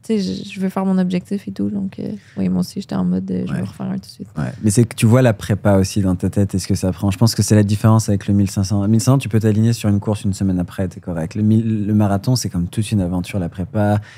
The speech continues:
Speaker 2: Toi, t'es parti en av-, enfin, t'es parti en aventure. T'es parti en,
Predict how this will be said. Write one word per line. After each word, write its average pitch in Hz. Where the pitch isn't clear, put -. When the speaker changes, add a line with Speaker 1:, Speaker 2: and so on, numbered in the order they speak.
Speaker 2:
Toi, 117
t'es 107
parti 101
en 98
av-, 101
enfin, 90
t'es 82
parti 78
en 90
aventure. 76
T'es 80
parti 87
en, 87